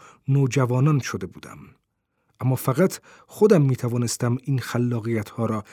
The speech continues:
تشخیص بدهم. همیشه دوست داشتم با سرویراستاران در خصوص کتاب‌هایی صحبت کنم که فکر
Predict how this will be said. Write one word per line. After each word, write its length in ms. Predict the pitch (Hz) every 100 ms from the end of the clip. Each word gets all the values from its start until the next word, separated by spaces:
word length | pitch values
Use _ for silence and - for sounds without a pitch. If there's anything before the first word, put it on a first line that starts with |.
| - -
تشخیص 500 | - - - 104 -
بدهم. 460 | 92 - 87 76 - _ _ _ _ _ _
همیشه 360 | - 208 - 226
دوست 240 | 185 -
داشتم 400 | 165 - 160 151
با 280 | 131 139 131 - -
سرویراستاران 1000 | - - 127 117 127 127 - - 156 170
در 140 | 143 117
خصوص 440 | - - 165 156
کتاب‌هایی 560 | - - 135 - 175 170
صحبت 420 | 139 110 117 -
کنم 260 | 117 107
که 280 | 110 127 123 - - - -
فکر 440 | - 196 - 185